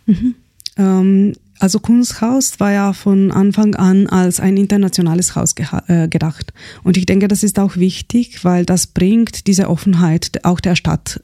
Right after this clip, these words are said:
äh, in die Stadt oder in die Region sozusagen. Ähm, und ich denke, dem Profil, äh, will da, das Kunsthaus auf jeden Fall treu bleiben. Äh, wie ich diese Vernetzung sehe, ist es aber natürlich, dass man immer bedenkt, aus welchem Kontext man kommt.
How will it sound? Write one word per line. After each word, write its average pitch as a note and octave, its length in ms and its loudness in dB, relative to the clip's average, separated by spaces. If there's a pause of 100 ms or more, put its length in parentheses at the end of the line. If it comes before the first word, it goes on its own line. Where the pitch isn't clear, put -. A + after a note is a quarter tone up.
äh, D#3+ 580 2
in E3+ 100 4
die F3 100 0
Stadt - 400 -6 (240)
oder E3 280 -2
in F3+ 140 2
die F3 140 2
Region D#3 440 2
sozusagen. D#3 680 -2 (640)
Ähm, E3+ 360 2
und F3+ 160 2
ich F3+ 60 -2
denke, G3+ 200 2
dem A3+ 640 2
Profil, G3+ 800 2
äh, - 60 -2
will F3+ 560 2
da, E3 160 0
das - 420 0
Kunsthaus F#3 360 0
auf F3+ 140 -4
jeden F3 160 0
Fall E3+ 240 0
treu C#3+ 300 0
bleiben. F3+ 420 0 (560)
Äh, F3+ 260 2
wie F#3+ 240 2
ich - 140 -6
diese - 240 2
Vernetzung G#3 540 0
sehe, F3+ 320 0
ist - 160 -4
es F#3+ 140 0
aber F#3 140 2
natürlich, F#3+ 400 0
dass - 200 -2
man F#3+ 200 2
immer G#3+ 360 2
bedenkt, F3+ 420 0
aus E3+ 160 -2
welchem D#3+ 260 -2
Kontext - 440 -2
man - 180 -4
kommt. - 380 -8